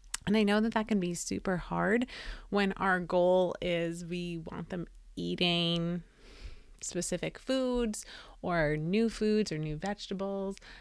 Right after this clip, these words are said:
And, you know, that could be, it could be hard 'cause, like, you know, if they're only just touching something or licking something or smelling something, you know, and you are expecting them to eat it,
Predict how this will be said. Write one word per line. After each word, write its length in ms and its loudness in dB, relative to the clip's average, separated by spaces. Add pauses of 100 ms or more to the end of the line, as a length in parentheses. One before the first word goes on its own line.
(220)
And, 480 -2 (220)
you 160 -2
know, 160 2
that 180 2
could 120 0
be, 320 0
it 100 -14
could 100 0
be 120 4
hard 480 0
'cause, 200 0
like, 320 0
you 60 0
know, 220 2
if 240 -2
they're 280 0
only 280 2
just 340 -6 (640)
touching 460 4
something 960 4
or 160 2
licking 420 2
something 380 0
or 100 -4
smelling 540 4
something, 800 0
you 160 -4
know, 440 0
and 160 -2
you 160 0
are 200 6
expecting 680 2
them 160 10
to 140 0 (120)
eat 200 0
it, 280 2